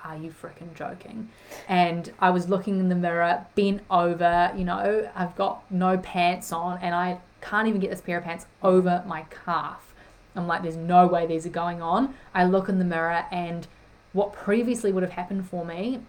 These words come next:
is I would have gone instantly into that mindset spiral. I would have felt so bad about myself. I would have beat myself up and been like, "You've put on so much weight.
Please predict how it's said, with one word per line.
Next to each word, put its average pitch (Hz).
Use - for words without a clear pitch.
is 190
I 180
would 175
have 170
gone 175
instantly 196
into 165
that 165
mindset 180
spiral. 190
I -
would 190
have 180
felt 180
so 208
bad 175
about 170
myself. 175
I 180
would 180
have 170
beat 190
myself 185
up 180
and 175
been 175
like, 190
"You've 240
put 240
on 220
so 220
much 208
weight. 196